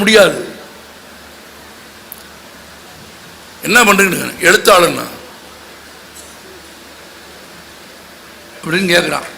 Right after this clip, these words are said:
சாப்பாட்டுக்கு என்ன பண்றதுன்னு கேட்குறான். ஆமா, எழுத்தாளர்னா ஒரு ஐந்தாம் வகுப்பு பள்ளிக்கூடத்திற்கு போங்கள், ஒரு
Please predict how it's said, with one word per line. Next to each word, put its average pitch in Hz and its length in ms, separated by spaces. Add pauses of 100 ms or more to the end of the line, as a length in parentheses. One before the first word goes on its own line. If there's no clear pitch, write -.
(1400)
சாப்பாட்டுக்கு 190 520
என்ன 196 140
பண்றதுன்னு 180 380
கேட்குறான். 156 300 (1300)
ஆமா, 123 180 (1600)
எழுத்தாளர்னா 196 600 (1800)
ஒரு 202 100 (100)
ஐந்தாம் 254 280
வகுப்பு 208 260
பள்ளிக்கூடத்திற்கு 214 580
போங்கள், 160 280 (2750)
ஒரு 190 80